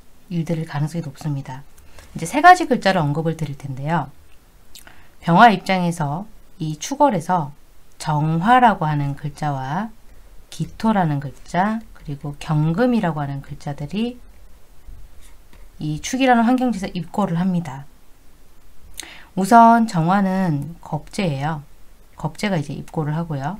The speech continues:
이번 달에. 그리고 기토라고 하는 것은 상관이 입고를 하죠. 그리고 경금이라는 것은 편재라고 하는 육친인데 이것도 이제 입고를 합니다, 이번 달에. 자축이잖아요.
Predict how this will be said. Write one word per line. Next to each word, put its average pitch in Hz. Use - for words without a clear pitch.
이번 147
달에. 147
그리고 185
기토라고 220
하는 160
것은 147
상관이 226
입고를 151
하죠. 160
그리고 165
경금이라는 226
것은 196
편재라고 330
하는 143
육친인데 156
이것도 156
이제 143
입고를 165
합니다, 170
이번 135
달에. 143
자축이잖아요. 156